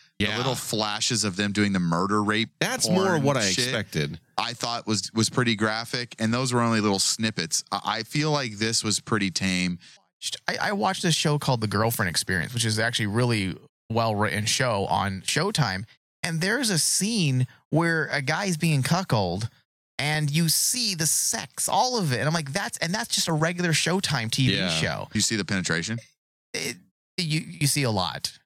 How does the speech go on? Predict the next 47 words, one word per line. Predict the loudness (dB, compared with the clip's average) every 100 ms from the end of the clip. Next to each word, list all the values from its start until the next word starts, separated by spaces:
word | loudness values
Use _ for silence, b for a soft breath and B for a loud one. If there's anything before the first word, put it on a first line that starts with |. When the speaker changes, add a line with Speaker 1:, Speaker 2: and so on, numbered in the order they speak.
| _
Speaker 3:
You | 0
see | 2 2
a |
lot. | 2 0 -2
Speaker 2:
So | 0
you | 0
Speaker 3:
But |
Speaker 2:
don't | 0 0
see | 0
penetration? | 0 0 -2 -2 0
Speaker 3:
you |
don't | 0
see | 0 -2
dick. | -4 -2 -2 -2
Speaker 2:
I'm | -2
not | 0
Speaker 3:
No. | 0
Speaker 2:
into | 0 0
it. | -2 _
Speaker 3:
Very | -2 0 -2
few | 0 0
actors. | 0 -2 -2 -2 0
But | -2
Speaker 2:
I | -2
Speaker 3:
look, | -2 0 2
Speaker 2:
<laughs> | 2
Speaker 3:
go, | 2 0
go | 0 2
to |
True | 2 0 0
Blood. | 0 0 -2 -4 -2
True | 0 2
Blood | 0 0 0
had | 0 0 0
Speaker 2:
Right. | 0
Speaker 3:
scenes | 0 0 0 0 2
where | 2 2
a |
guy | 0 0
was | 2 2
being | 2 2
Speaker 1:
Yeah. | 0
Speaker 3:
sacrificed | 0 0 -2 0 0 0 4
with | 4
his | 4
dick | 0 -2
out. | -4 -4 -8 -12